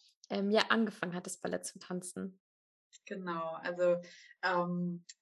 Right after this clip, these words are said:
Speaker 2: meine Familie sagt mir, hat mir gesagt, dass ich mit drei das erste Mal im Ballettunterricht war, in einer Hobbyschule irgendwo bei Böblingen, daran kann ich mich nicht mehr erinnern. Aber ich war wohl so ambitioniert, dass ich, ähm, recht schnell zur Aufnahmeprüfung an die John Cranko Schule gegangen bin in Stuttgart. Das ist eine der weltbesten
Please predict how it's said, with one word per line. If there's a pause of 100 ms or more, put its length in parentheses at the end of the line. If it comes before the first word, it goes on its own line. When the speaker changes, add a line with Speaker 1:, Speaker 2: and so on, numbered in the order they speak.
(140)
Speaker 2:
meine
Familie
sagt
mir,
hat
mir
gesagt,
dass
ich
mit
drei
das
erste
Mal
im
Ballettunterricht
war,
in
einer
Hobbyschule
irgendwo (200)
bei
Böblingen,
daran
kann
ich
mich
nicht
mehr
erinnern. (560)
Aber
ich
war
wohl
so
ambitioniert,
dass
ich,
ähm,
recht
schnell
zur
Aufnahmeprüfung
an
die
John
Cranko
Schule
gegangen
bin
in
Stuttgart.
Das
ist
eine
der
weltbesten